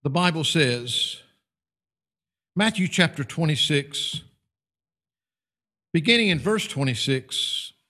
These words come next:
the Bible says, "And as they were eating, Jesus took bread and blessed it and brake it and gave it to the disciples and said, 'Take,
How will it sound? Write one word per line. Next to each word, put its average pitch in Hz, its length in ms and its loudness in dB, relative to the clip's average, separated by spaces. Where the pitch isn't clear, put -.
the - 40 -12
Bible 202 240 0
says, 190 300 2
"And 190 340 2
as 208 400 2
they 196 240 4
were 180 300 0
eating, 143 680 -2
Jesus 185 340 4
took 214 260 0
bread 190 320 6
and 151 140 2
blessed 175 340 4
it 190 80 2
and 143 140 2
brake 165 300 4
it 185 80 2
and 143 120 0
gave 170 220 4
it 185 80 -6
to 185 80 -2
the 185 100 -4
disciples 143 640 0
and 120 100 0
said, 131 260 0
'Take, - 540 -2